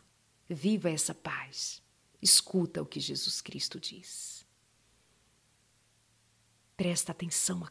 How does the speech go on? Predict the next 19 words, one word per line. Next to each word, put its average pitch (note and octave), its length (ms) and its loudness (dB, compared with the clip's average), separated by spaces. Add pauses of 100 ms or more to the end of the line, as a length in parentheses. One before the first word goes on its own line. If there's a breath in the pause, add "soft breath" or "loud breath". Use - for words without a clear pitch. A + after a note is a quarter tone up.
cada B3+ 320 0
uma F3 140 -2
das - 180 2
palavras. - 800 -12 (920 soft breath)
O F#3+ 40 -14
que C4 120 -2
ele G3+ 120 4
tem E3 180 -2
te - 140 -2
dito? - 560 -10 (800)
Pra E3 140 -6
perdoar? F#3 760 4 (760)
Perdoa. A#3+ 760 4 (840)
O A3+ 80 -8
que D#4+ 140 4
ele C#4+ 120 6
tem C4 200 6
te A#3 100 2
dito? F#3 560 0